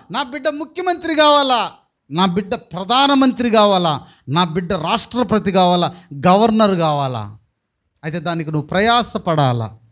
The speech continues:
హల్లెలూయా. దానికి నువ్వు ప్రయాసపడాలా, కావాలని అడిగితే కాదు, దానికి ప్రయాసపడాలా. అదిగో నా కుమారుడు వచ్చాడు, చక్కగా పాట పాడాడు కదా.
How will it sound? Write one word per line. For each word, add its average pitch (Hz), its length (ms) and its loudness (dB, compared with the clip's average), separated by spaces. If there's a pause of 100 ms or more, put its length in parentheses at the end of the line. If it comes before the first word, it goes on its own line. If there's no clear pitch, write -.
(420)
హల్లెలూయా. 226 720 4 (920)
దానికి 233 340 -6
నువ్వు 247 220 -4
ప్రయాసపడాలా, 240 1160 2 (1200)
కావాలని 262 460 0
అడిగితే 254 400 2
కాదు, 196 360 4 (880)
దానికి 202 200 -10
ప్రయాసపడాలా. 233 920 -2
అదిగో 170 280 -6
నా 170 100 -6
కుమారుడు 196 420 -2
వచ్చాడు, 180 220 -6
చక్కగా 208 340 -6
పాట 214 300 -2
పాడాడు 202 320 0
కదా. 208 300 -6